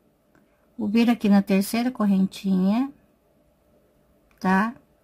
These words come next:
E aqui eu vou fazer um ponto baixo. Eu vou começar daqui mesmo, tá?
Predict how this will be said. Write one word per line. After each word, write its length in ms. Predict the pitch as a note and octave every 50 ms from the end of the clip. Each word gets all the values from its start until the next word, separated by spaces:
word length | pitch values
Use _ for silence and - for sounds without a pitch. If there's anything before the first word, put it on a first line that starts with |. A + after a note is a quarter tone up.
| _ _ _ _ _ _ _ _ _ _ _ _ -
E 80 | G3+
aqui 200 | G3 G3 - A3
eu 60 | A3+ A3+
vou 100 | A#3 G#3
fazer 380 | - A#3 A3+ G#3+ A3+ A3 G#3
um 140 | B3 C4 B3+
ponto 320 | B3+ A3 G#3+ A3+ G#3+ A3
baixo. 560 | G#3+ G3+ G3+ F3+ F3 E3 D#3+ F3 - - - _ _ _ _ _ _ _
Eu 60 | - G#3
vou 60 | G3 G3
começar 400 | G#3 A3 A3 G#3+ - A#3 A3+ G#3+
daqui 300 | G3+ G#3 G3+ - C4+ C4
mesmo, 540 | B3+ A3 F#3 E3+ E3 F#3 - - E3+ E3+ - _ _ _ _ _ -
tá? 260 | - G3+ G#3 A#3